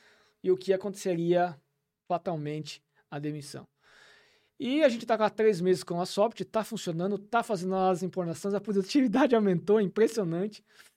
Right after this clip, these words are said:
E, e, e continuei com o estagiário que tinha lá. Mas aí me indicaram uma empresa de Campinas que era especialista em T I de contabilidade, aonde ele entende de todos o, o, os sistemas.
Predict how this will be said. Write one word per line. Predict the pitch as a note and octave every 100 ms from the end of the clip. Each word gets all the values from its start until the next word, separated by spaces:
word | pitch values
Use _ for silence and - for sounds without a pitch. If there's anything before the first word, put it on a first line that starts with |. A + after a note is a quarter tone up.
| _ _ _ _ - _ _ _
E, | F#3 F3 F3+ F3+ F3+ F3+ _ _ _ _ _ -
e, | D4 E4+ E4 - -
e | C#4+
continuei | - D#4+ F#4+ F4+ E4 D4+ C4+ D#4
com | D4+
o |
estagiário | D4 D4+ D4 C#4+ C#4 C#4
que |
tinha | C4+ C#4+ C#4
lá. | G#3+ F3+ _ _ _ _ _ _ _ _ -
Mas | D#4+ D#4+
aí | C#4+ C4+ E4+ D4
me | A3+ A#3+
indicaram | D#4+ D4+ D4 A3+ C4 B3+
uma |
empresa | A3 - G3 F3
de | D3+
Campinas | F3+ A3 F#3+ G3 A#3 B3
que | - G#3+
era | A3
especialista | A3 A#3 - G3 G#3 A3+
em | C4+
T | B3
I | G#3+
de | C4
contabilidade, | B3+ C4+ C4+ A#3 F#3+ F3+
aonde | E3+ F#3 G#3
ele | G3+
entende | G3 G#3+ A3
de |
todos | F#3 - B3 C4 G#3
o, | A3+ A3+ G#3 F3 - D3+ E3 D3+ -
o, | F#3+ F3+ G3 F3+
os | F3
sistemas. | A#3 - G3 F3 D3+ D#3+